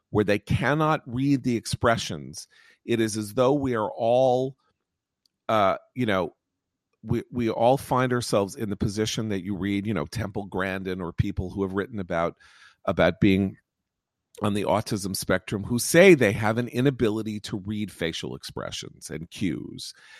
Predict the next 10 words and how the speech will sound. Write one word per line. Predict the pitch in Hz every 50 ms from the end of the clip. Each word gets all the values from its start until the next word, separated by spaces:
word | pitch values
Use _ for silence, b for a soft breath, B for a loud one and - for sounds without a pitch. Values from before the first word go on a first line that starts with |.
| B B -
and | - 82 85 87 92
that | 95 92 -
they | 110 92 90
are | 87 90
constantly | - - - - 135 127 143 139 - - 131 101 87 110 107
mistaking | 90 92 90 - - - 95 92 92 - 95 90 85
things | - 87 78 78 80 -
for | - - 69 62
other | 85 76 71
things, | 78 - - 69 60 50 - - 82 95 - b